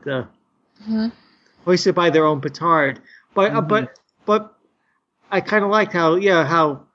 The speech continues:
Speaker 1: both sides both tried to cheat the other, because the, the, the, the bugs, uh, the bu-, bugs first do it by moving the whole thing to Titan, and then they,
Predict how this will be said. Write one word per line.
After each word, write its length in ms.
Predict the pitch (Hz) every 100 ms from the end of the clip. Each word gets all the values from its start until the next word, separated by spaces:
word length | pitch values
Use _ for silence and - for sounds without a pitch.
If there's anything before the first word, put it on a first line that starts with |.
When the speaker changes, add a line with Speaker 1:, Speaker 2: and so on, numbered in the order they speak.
| _ _ _ _ _ _ 180
Speaker 1:
both 300 | 143 196 185
sides 580 | - 190 180 143 - -
both 260 | 175 143 - 135 -
tried 340 | - 151 147 -
to 120 | 135
cheat 380 | - - 170 -
the 120 | 151
other, 220 | 160 143
because 240 | 123 131 -
the, 120 | 151
the, 180 | 127 170
the, 160 | 139
the 240 | 143 147 170
bugs, 380 | 170 208 160 160
uh, 160 | 156 - _
the 80 | 175
bu-, 180 | 156 170
bugs 320 | 190 220 -
first 420 | 180 156 - - _ _ _ _ _ _ _ _ _
do 120 | 170
it 160 | 160 156
by 260 | 151 139 -
moving 340 | 143 165 165 151
the 80 | 139
whole 160 | 151
thing 280 | 143 151 135
to 100 | 131
Titan, 280 | 147 151 139
and 200 | 135 131
then 240 | 160 151
they, 340 | 135 143 135